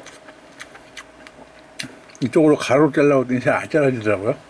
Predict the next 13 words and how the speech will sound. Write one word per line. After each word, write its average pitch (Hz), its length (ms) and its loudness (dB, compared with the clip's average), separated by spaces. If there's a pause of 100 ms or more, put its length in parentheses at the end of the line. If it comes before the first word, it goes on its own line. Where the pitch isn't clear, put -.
뜨거운 175 260 0
데다가. 110 380 0 (420)
네, 104 260 -4
그냥 113 220 -6
통째로 135 300 -2
먹었는데 107 520 -4 (2250)
뭐 170 220 0
그냥 165 300 -4 (1000)
상상하시는 185 680 0
그 151 100 -4
느낌 143 300 0
그대로입니다. 123 560 0 (320)
네, 101 240 -8